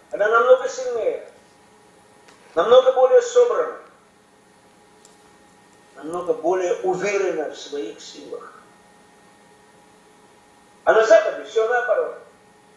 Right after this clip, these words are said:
И поэтому сегодня украинский вариант не мог пройти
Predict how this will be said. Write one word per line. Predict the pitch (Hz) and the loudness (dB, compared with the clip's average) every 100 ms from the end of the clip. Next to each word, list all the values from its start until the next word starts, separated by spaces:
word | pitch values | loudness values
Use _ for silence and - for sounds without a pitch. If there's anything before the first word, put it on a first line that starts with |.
| _ _ _ _ _ _ _ | _ _ _ _ _ _ _
И | 311 | 2
поэтому | - - 302 | 4 4 0
сегодня | 285 294 349 370 - - - - | -6 -8 -4 -4 -6 -12 -16 -18
украинский | - - 277 285 277 254 | -12 -4 -2 -2 -2 6
вариант | 247 262 262 233 | 6 6 -2 -6
не | 247 | -4
мог | 523 539 | -4 -2
пройти | 466 233 233 214 - | -2 -2 -4 -12 -18